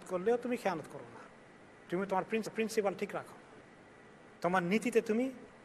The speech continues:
অটুট থাকো। আরেকটি হাদিসে রাসূলুল্লাহ সাল্লাল্লাহু আলাইহি ওয়াসাল্লাম ইরশাদ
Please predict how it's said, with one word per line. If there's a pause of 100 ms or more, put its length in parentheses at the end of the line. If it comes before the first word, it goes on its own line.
(920)
অটুট
থাকো। (880)
আরেকটি
হাদিসে
রাসূলুল্লাহ
সাল্লাল্লাহু
আলাইহি
ওয়াসাল্লাম
ইরশাদ